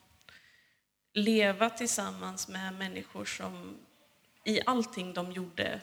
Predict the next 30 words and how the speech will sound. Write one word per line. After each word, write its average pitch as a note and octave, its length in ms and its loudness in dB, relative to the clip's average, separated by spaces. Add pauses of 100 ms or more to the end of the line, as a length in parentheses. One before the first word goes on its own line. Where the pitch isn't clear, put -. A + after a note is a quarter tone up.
(120)
val, F3+ 440 -2 (100)
hur A3 400 0
kan F#3+ 180 -8
det F#3 80 -4
här F#3 180 0
liksom F3 560 -10 (180)
föra F#3 360 4
mig F3+ 200 -4
närmare F#3 460 -2
Gud? - 300 -8 (1300)
Och G3 120 2
jag G3 560 4
är A#3 180 2
inte G3+ 280 2
den F3+ 260 -2
som F#3 180 -4
tycker F#3 300 -4
om F3 140 -4
att E3+ 100 0
läsa G3+ 400 2
alla G#3+ 220 2
gånger, G3 380 -2
så - 140 -4
att - 140 0
få G3 120 -2
liksom F#3 280 -6
leva F#3+ 360 2
med A3+ 180 2
de G3+ 120 -4
här F#3 360 2